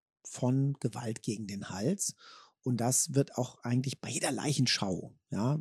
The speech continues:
egal ob das jetzt ärztliche Leichenschau ist oder polizeiliche Leichenschau, wird das überprüft. Das war weder beschrieben, noch waren Fotos angefertigt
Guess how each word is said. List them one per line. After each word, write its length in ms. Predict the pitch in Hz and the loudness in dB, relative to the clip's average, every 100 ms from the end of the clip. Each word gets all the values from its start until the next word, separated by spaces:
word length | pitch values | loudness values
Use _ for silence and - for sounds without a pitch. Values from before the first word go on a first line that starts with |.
| - | -4
egal 240 | - 95 113 | -10 -2 0
ob 120 | 117 | 0
das 160 | 107 | -2
jetzt 180 | 98 - | -2 -4
ärztliche 400 | 98 120 - 113 | -4 -2 0 0
Leichenschau 460 | 107 104 107 107 101 | 0 0 -2 -2 -2
ist 80 | 98 | -2
oder 100 | 92 | -2
polizeiliche 680 | 101 95 - - 123 127 107 | -2 -2 -2 0 0 0 0
Leichenschau, 320 | 104 113 113 | 0 0 0
wird 100 | 120 | -2
das 100 | 110 | -2
überprüft. 640 | 117 107 - 110 92 - - _ - - - - | -2 0 2 0 -4 -10 -20 _ -20 -20 -20 -10
Das 200 | 104 - | -4 0
war 160 | 113 110 | 0 2
weder 260 | 113 113 | 0 0
beschrieben, 760 | 92 107 - 151 147 160 220 - _ | 0 2 4 6 6 4 2 0 _
noch 240 | 117 120 - | -4 -2 -2
waren 240 | 107 113 | -2 -4
Fotos 360 | - 131 139 - | 0 0 0 0
angefertigt 840 | 143 151 135 123 139 135 - - | 2 4 4 2 2 0 -4 -14